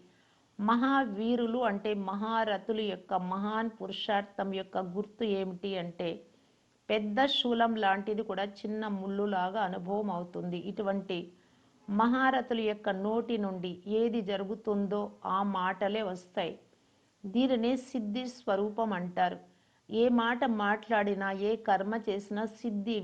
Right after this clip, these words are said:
విజయం జరుగుతుంది, వ్యర్థం ఉండదు. మహారథులకు గుర్తు ఏమిటంటే వికర్మల ఖాతా పూర్తి అయిపోతుంది, దానితో పాటు వ్యర్థ ఖాతా కూడా సమాప్తి అయిపోతుంది. ఇదే మహారథి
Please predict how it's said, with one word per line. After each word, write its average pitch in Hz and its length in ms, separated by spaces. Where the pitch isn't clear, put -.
విజయం 208 360
జరుగుతుంది, 185 600
వ్యర్థం 185 440
ఉండదు. 170 320
మహారథులకు 254 880
గుర్తు 214 260
ఏమిటంటే 208 520
వికర్మల 220 500
ఖాతా 202 360
పూర్తి 214 360
అయిపోతుంది, 180 600
దానితో 233 480
పాటు 208 240
వ్యర్థ 202 300
ఖాతా 202 480
కూడా 208 180
సమాప్తి 196 540
అయిపోతుంది. 175 640
ఇదే 233 240
మహారథి 233 580